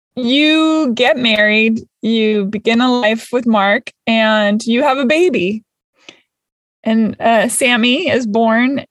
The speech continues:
and she is born totally perfect as far as you're concerned. I'm gleaning this from the documentary, obviously. Can we talk about that?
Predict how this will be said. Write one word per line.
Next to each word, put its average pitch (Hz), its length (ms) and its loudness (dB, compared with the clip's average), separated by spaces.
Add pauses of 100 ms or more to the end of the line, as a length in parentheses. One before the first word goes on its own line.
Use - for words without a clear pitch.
and 208 400 0
she 220 640 -2 (240)
is 220 200 0
born 233 720 0 (260)
totally 269 280 2
perfect 277 420 -2
as 220 100 -2
far 240 140 0
as 226 140 0
you're 220 100 0
concerned. 233 640 -2 (140)
I'm 214 120 0
gleaning 233 380 0
this 220 220 -2
from 214 160 0
the 208 80 0
documentary, 202 500 0
obviously. 196 560 -2
Can - 140 -14
we 233 80 0
talk 233 240 -4
about 226 260 -2
that? 247 320 -2